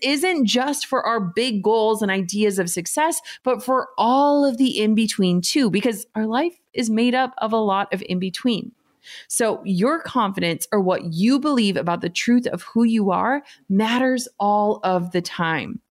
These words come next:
So here's my question. When was the last time that you halted the hurry for just a moment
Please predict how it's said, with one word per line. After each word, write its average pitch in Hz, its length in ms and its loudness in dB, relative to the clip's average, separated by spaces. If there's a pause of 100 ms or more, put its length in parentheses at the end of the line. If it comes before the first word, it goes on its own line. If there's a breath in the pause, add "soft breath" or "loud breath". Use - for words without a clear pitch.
(600 loud breath)
So 247 220 0
here's 254 300 0
my 262 120 2
question. 196 480 -2
When 240 260 2
was 339 180 0
the 349 120 0
last 214 400 -2
time 175 300 0
that 175 140 -2
you 202 160 2
halted 240 520 0
the 277 80 0
hurry 180 460 0
for 180 180 -2
just 185 340 -2
a 294 60 0
moment 165 440 2